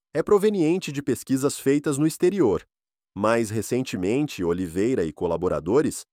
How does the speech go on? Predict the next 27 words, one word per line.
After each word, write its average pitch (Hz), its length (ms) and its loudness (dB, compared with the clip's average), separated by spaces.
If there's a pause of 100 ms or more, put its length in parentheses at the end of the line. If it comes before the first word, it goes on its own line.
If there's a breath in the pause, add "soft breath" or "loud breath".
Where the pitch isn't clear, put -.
(320)
no 113 140 2
ano 147 180 4
de 135 140 -2
dois 143 360 2
mil 151 240 -2
e 160 80 -2
vinte 120 360 -4
e 175 40 2
um, 165 220 2 (600)
com 131 120 0
o 131 60 0
suporte 135 500 0
da 107 140 2
Sociedade 113 540 -2
Brasileira 104 520 0
de 95 120 -6
Cardiologia, 104 760 -2 (460)
publicou 202 420 2
uma 202 160 0
versão 175 400 0
atualizada 151 840 0
e 87 100 -2
expandida 101 680 0 (360)
da 143 100 2
Estatística 175 680 -6
Cardiovascular 143 880 0
Brasil, 117 440 0